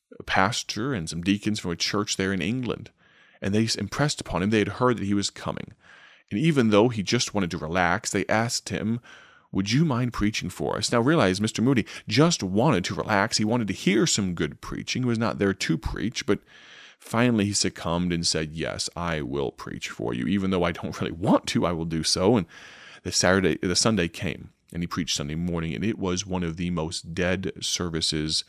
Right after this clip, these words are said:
Mister Moody had ever had the displeasure of preaching. It was absolutely atrocious.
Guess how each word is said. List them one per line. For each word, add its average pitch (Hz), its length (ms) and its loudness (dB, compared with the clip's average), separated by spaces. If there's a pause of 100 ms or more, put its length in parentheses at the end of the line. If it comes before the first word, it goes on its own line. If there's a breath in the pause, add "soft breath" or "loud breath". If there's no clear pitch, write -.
(220 soft breath)
Mister 87 380 -2
Moody 78 400 0 (260 loud breath)
had 85 240 -4
ever 87 220 -4
had 80 220 -6
the 78 60 -10
displeasure 71 580 -6
of - 100 -12
preaching. 92 560 0 (540 loud breath)
It 95 80 2
was 92 200 2
absolutely 82 480 -2
atrocious. - 800 -6